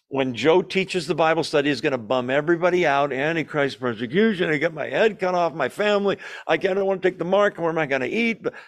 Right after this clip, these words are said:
chapter fourteen is a way of saying, "By the way, we win. God wins.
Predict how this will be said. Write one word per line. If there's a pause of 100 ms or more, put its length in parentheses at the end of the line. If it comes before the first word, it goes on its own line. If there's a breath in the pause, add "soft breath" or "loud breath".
(1040 loud breath)
chapter
fourteen
is
a
way
of
saying, (380)
"By
the
way, (800)
we
win. (720)
God
wins.